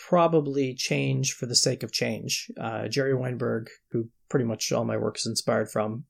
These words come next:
calls it dropping change through the hole in the floor, where the people up at the top decide on a change and they drop it into the organization, and there's no purpose behind it. It's just, "Go do an agile thing." And then the people at the worker level,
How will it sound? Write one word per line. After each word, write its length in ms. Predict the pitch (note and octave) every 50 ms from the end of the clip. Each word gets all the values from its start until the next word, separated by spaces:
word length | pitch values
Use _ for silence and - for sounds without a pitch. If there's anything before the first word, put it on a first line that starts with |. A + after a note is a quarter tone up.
| _
calls 260 | - - B2 A#2 -
it 100 | B2+ -
dropping 360 | - - C3 B2+ - C3 B2+ -
change 340 | - - A#2 A2+ A#2 -
through 80 | - B2
the 120 | - -
hole 180 | - C3 C3 C3+
in 80 | D3 D#3
the 40 |
floor, 360 | C#3 - E3 D#3+ E3+ F3+ - _ _ _ _ _ _ _ _ -
where 160 | C#3 A#2 A2+
the 100 | A2+ A2
people 320 | - - C3 - A#2+ B2
up 140 | B2+ B2+ -
at 80 | C#3 -
the 80 | -
top 360 | - - C3 B2+ B2+ C3 -
decide 380 | - - - - B2 A2+ B2 A#2+
on 100 | A#2+ A#2
a 60 | G#2+
change 300 | - - C3+ B2 C#3 C#3+
and 80 | C3 A#2
they 80 | G#2+
drop 340 | A2 - A#2 A2+ G#2+ G#2+ -
it 80 | - A#2
into 160 | A2+ A#2 A#2
the 160 | G2+ A#2 A2+
organization, 720 | A2+ A#2 A#2 A#2+ A2+ G#2+ G#2 A#2 B2+ B2+ - G3 F#3 F3 D#3+
and 140 | B2+ A2+
there's 160 | A#2 A#2 A#2 B2
no 240 | B2+ A#2+ A#2+ A#2
purpose 360 | A#2 - - A#2+ - - - -
behind 360 | - - - - A2 G#2+ -
it. 80 | - - _ - -
It's 180 | E3 C3 - -
just, 360 | - A2 - - - - _ _
"Go 160 | - C3+ C3+ C3
do 180 | C3 B2+ B2
an 80 | A#2+ A#2+
agile 300 | A#2 A2+ A2+ A2+ G#2 -
thing." 300 | - - - - C3+ - - _ _ _ _ _ _ _ -
And 140 | - A#2+ A#2
then 120 | A2 A2
the 60 | A2+
people 320 | A2 - D3 C#3 C3+ B2+ A#2+
at 140 | A2+ - -
the 180 | - A2+ A2
worker 520 | A2 A#2 D3+ D#3 - - B2+ A#2 A2+ A2 G#2+
level, 420 | G#2+ A2 G#2+ A2 G#2+ G#2+ B2 C3+